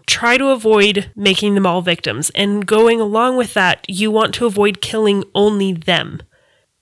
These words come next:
If you have death and destruction in your story, you want a variety of people to be killed so it doesn't look like you're targeting that group specifically.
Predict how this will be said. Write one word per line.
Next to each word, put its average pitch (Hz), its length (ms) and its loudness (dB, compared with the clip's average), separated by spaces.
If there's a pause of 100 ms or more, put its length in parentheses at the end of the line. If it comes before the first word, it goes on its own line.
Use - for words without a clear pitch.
(360)
If 202 500 0
you 208 220 0
have 196 680 -2 (100)
death 202 240 0
and 208 120 0
destruction 190 520 0
in 185 160 0
your 170 100 -4
story, 196 720 2 (260)
you 208 220 0
want 202 640 0
a 208 80 2
variety 196 760 2
of 180 180 -4
people 185 360 -4
to 196 140 -4
be 175 140 -2
killed 185 480 -2
so 196 160 0
it - 80 -2
doesn't 196 280 -2
look 196 220 -4
like 190 180 -4
you're 180 120 -6
targeting 185 800 -2
that 180 420 -2
group 190 340 0
specifically. - 920 -6